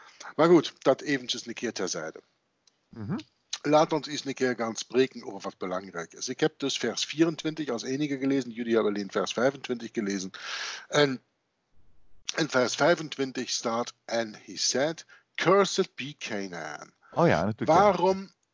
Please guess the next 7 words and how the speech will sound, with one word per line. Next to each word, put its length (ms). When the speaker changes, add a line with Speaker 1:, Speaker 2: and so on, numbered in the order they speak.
Speaker 1:
waarom 500
Speaker 2:
Ja. 140
Speaker 1:
is 240
nu 500
Canaan 840
vervloekt? 800
Speaker 2:
Mhm. 320